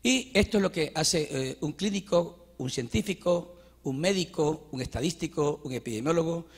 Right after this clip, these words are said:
cuando quiere ver si el metaanálisis vale la pena tenerlo en cuenta o no. Son once ítems y esto, al igual que los ensayos clínicos, que se le aplica la escala de Haddad, la escala de Consort, uno puede decir, "Este vale la pena leerlo o no vale la pena".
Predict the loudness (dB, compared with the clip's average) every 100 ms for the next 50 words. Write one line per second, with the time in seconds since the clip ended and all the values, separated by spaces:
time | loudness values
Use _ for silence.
0 | -12 -4 -2 -2 2 2 2 0 0 0
1 | 0 0 2 2 0 -2 -6 -10 -4 -2
2 | -2 -2 -4 -4 -4 -4 -4 -6 -6 -8
3 | -8 -8 -14 -20 -20 _ -20 -20 -2 0
4 | 4 4 4 2 2 0 2 0 -2 -10
5 | -8 -4 -4 -2 -4 -2 -2 0 0 0
6 | -2 -2 -4 -4 -6 -4 0 0 -2 -8
7 | -14 -16 -20 -20 -10 -4 -4 -4 -2 -2
8 | 0 0 0 0 -2 -2 -4 0 0 -2
9 | -10 -14 -20 -10 -4 0 -2 -2 -6 -2
10 | 0 0 0 -10 -20 -6 -2 -2 0 0
11 | 0 -2 -2 -4 -2 0 0 -2 -6 -4
12 | -2 0 0 -2 0 0 -2 -8 -14 -20